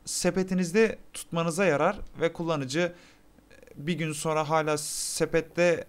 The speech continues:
alışveriş yapmamışsa sepetteki ürünleri silersiniz. Bunun gibi vesaire şeyler. Şimdi ben bu Merhaba Dünya ismindeki çerezi,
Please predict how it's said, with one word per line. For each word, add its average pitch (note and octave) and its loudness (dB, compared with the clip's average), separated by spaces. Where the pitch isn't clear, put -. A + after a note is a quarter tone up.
alışveriş D#3 0
yapmamışsa C3+ -2
sepetteki E3+ -2
ürünleri D3+ -2
silersiniz. C#3 -4
Bunun G3 2
gibi D#3 -2
vesaire E3 0
şeyler. D#3 0
Şimdi D3+ -2
ben E3 2
bu F3 -2
Merhaba E3 2
Dünya D#3 -4
ismindeki D3+ -6
çerezi, E3+ -2